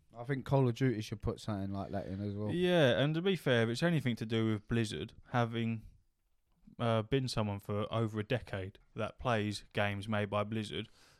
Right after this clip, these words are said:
Speaker 2: we're toxic.
Speaker 1: <laughs>
Speaker 2: The community is just very toxic. No matter what, what game you're playing, if it has anything to do with Blizzard, it's toxic.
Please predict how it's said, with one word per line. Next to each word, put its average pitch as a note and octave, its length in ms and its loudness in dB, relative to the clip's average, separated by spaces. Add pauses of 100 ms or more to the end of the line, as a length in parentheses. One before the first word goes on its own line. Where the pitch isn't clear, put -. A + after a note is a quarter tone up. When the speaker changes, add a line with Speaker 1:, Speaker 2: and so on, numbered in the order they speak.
(100)
Speaker 2:
we're D#3+ 160 4
toxic. D3 680 0
Speaker 1:
<laughs> - 760 -20
Speaker 2:
The C#3+ 80 0
community E3 560 4
is C3+ 80 0
just C#3 160 -2
very D#3 260 6
toxic. B2+ 480 2
No C#3 140 4
matter D#3 260 4
what, D#3+ 400 2
what D#3+ 240 2
game C3 240 4
you're B2+ 120 4
playing, A2+ 400 4
if B2+ 100 2
it C#3 100 2
has C#3 200 2
anything D#3+ 320 0
to - 60 -12
do C#3 160 0
with A2+ 120 -4
Blizzard, G#2+ 420 2 (400)
it's C3+ 140 0
toxic. - 560 -2